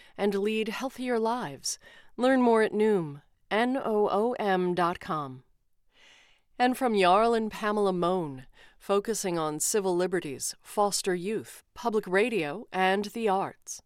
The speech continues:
And from the Public Welfare Foundation, committed to advancing transformative youth and criminal justice reforms.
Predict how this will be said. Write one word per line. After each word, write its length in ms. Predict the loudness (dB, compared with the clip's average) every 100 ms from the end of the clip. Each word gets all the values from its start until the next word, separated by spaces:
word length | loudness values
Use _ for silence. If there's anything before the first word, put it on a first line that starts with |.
| _ _ _ _ _ _ -20 -20 -20 _ _ _
And 220 | 0 2 2
from 200 | 0 -2
the 80 |
Public 420 | -2 -4 -2 0 2
Welfare 400 | 2 2 -4 -2
Foundation, 720 | -4 -4 -4 -6 -8 -10 -12 -18 -20 _
committed 520 | 0 2 2 0 -2
to 160 | 0
advancing 600 | 0 0 -2 0 -2 -4
transformative 840 | -4 -2 -2 -2 -2 0 0 -2 -8
youth 360 | -6 -4 -4 -4
and 200 | -6 -6
criminal 480 | -2 0 0 -2 -2
justice 540 | -2 -2 -2 -4 -4
reforms. 680 | -6 -4 -6 -6 -10 -12 -14